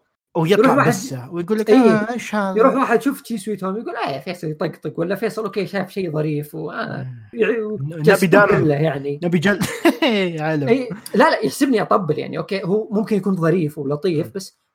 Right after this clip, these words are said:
Speaker 2: فيصل يعني يحب القطاوة. آه، فيصل جالس يطبل.
Speaker 1: إيه، إيه.
Speaker 2: فلا، والله ما أطبل يعني. العمل مرة، مرة حلو. فأنت شوف واحكم. وأنا ترى قد نصحت الشخصين. واحد من الأشخاص كان يطقطق علي، أوكي؟ كان يقول لي،
Speaker 1: إيه.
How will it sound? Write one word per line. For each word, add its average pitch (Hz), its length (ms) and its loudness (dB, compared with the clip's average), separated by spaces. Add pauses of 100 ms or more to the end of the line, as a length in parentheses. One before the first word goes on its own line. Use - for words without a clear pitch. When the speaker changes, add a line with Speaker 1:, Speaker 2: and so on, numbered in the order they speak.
Speaker 2:
فيصل 226 200 0
يعني 226 300 2
يحب 262 220 -2
القطاوة. 196 560 0
آه، 359 380 0
فيصل 339 240 -6
جالس 185 160 -6
يطبل. 180 120 -2
Speaker 1:
إيه، 175 340 2 (420)
إيه. 151 60 -6
Speaker 2:
فلا، 220 220 4
والله 233 240 6
ما 214 120 2
أطبل 165 420 0
يعني. 131 160 -8
العمل 156 400 -2
مرة، 151 280 0
مرة 151 200 -4
حلو. 160 280 -10 (380)
فأنت 247 280 -6
شوف 269 240 -4
واحكم. 214 380 -4
وأنا 247 300 -2
ترى 214 160 -6
قد 180 220 -4
نصحت - 320 -8
الشخصين. 165 760 -8 (760)
واحد 226 180 2
من 247 100 2
الأشخاص 240 340 -2
كان 214 100 2
يطقطق 170 380 -4
علي، 131 200 -6 (220)
أوكي؟ 196 280 -6
كان 208 220 -8
يقول 185 140 -4
لي، 185 80 -2
Speaker 1:
إيه. 175 680 -6